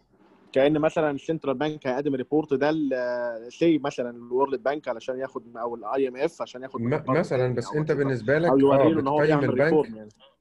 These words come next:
Speaker 2: بالظبط، أنت بتقدمه للبنك المركزي عشان تشوف، آه، تاخد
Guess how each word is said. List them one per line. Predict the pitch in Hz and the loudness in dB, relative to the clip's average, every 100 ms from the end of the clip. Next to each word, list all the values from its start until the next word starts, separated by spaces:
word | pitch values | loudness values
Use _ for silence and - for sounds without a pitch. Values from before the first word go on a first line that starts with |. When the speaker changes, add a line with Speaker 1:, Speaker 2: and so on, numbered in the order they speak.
| _ _ _ _ _ - | _ _ _ _ _ -10
Speaker 2:
بالظبط، | 117 135 - | -4 -4 -4
أنت | 120 127 | -6 -4
بتقدمه | 123 - 120 110 147 139 | -6 -4 -4 -2 0 0
للبنك | 113 147 147 | 0 -2 -2
المركزي | 120 107 143 160 | -6 -4 -4 -4
عشان | 156 147 139 | -6 -6 -8
تشوف، | - 160 160 _ _ _ _ - | -6 -6 -6 _ _ _ _ -10
آه، | 107 110 | -4 -4
تاخد | 110 143 143 127 | -2 -4 -2 -6